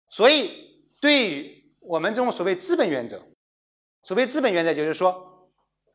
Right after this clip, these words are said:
当我的现实的股权架构形式跟资本方的所需求不一致的时候，我们有两种处理的手段：一种就是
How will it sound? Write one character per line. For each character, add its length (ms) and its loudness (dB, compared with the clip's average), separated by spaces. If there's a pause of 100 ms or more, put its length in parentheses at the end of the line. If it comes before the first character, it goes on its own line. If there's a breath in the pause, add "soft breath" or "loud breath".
(120)
当 400 6
我 140 2
的 460 4 (500)
现 340 6
实 120 -4
的 80 -2
股 120 -8
权 160 -6
架 160 6
构 220 2 (220)
形 280 -4
式 360 -6
跟 400 2
资 200 -6
本 160 0
方 300 2
的 160 -4
所 240 -6
需 160 -4
求 100 2
不 200 0
一 100 -2
致 140 -6
的 100 2
时 80 -6
候， 100 -4
我 140 -4
们 100 0
有 100 4
两 280 2
种 140 2
处 120 -4
理 80 4
的 80 0
手 140 -6
段： 160 2 (300 loud breath)
一 200 4
种 160 0
就 120 -2
是 120 -6